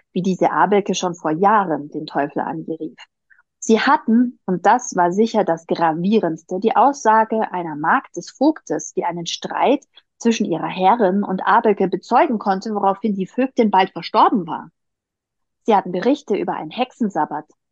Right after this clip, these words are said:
das Zaubern von Unwettern und allerhand weitere unsägliche Berichte. Seiner Meinung nach war die Sache eindeutig und sie konnten schlafen gehen. Aber der Junge konnte gar nicht mehr aufhören.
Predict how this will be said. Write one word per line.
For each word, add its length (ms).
das 180
Zaubern 480
von 140
Unwettern 520
und 200
allerhand 420
weitere 540
unsägliche 680
Berichte. 540
Seiner 360
Meinung 320
nach 240
war 100
die 100
Sache 260
eindeutig 640
und 140
sie 100
konnten 280
schlafen 400
gehen. 300
Aber 460
der 100
Junge 440
konnte 340
gar 140
nicht 200
mehr 180
aufhören. 580